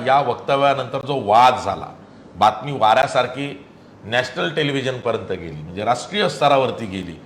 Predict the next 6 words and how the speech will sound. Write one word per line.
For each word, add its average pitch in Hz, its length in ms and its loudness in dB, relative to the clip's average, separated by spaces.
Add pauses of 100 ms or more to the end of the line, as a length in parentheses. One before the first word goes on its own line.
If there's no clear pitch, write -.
(280)
त्यानंतर 165 480 2
रात्रीच - 600 0 (580)
ट्विट 147 300 -4
करून 135 300 -4 (460)
आपल्याच 170 500 2
पक्षाला 131 560 2